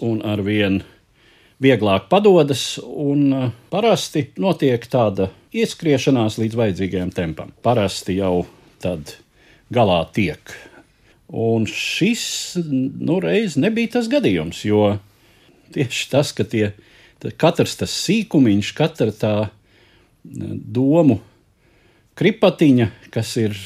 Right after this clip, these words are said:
jādabū līdz kaut kādai jēgai. Un, eh, tur ir vārdu spēles, kuras ir vienkārši netulkojamas, bet arī, ja tās ir netulkojamas, tad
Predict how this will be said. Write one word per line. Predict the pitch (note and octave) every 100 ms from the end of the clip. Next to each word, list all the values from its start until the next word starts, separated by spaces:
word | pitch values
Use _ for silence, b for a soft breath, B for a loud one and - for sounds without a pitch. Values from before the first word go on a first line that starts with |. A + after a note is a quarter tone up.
| A#2+ - - -
jādabū | - - A2+ C3 A2 G2 F#2+ G2+
līdz | G2+ -
kaut | G2 F2+
kādai | F#2+ E2+ E2+ D#2+ - -
jēgai. | F#2 F2+ D#2 D2 - b b b b b b b -
Un, | - F2+ F#2 G2 G2 G2
eh, | F#2+ F#2+
tur | D3 A#2+
ir | A2
vārdu | B2 B2 G2+ G#2
spēles, | - - G#2+ G#2 G2+ -
kuras | - F#2+ - F2
ir | F2+
vienkārši | B2+ C#3 E3 D#3+ F3+
netulkojamas, | F3 F3 E3 E3+ E3 D3 C3+
bet | B2+ C#3
arī, | B2+ A#2+
ja | B2 A#2+
tās | - - B2 B2 -
ir | C3+
netulkojamas, | A#3+ C4+ G3 C3+ G#2 F2 F2+ -
tad | F2+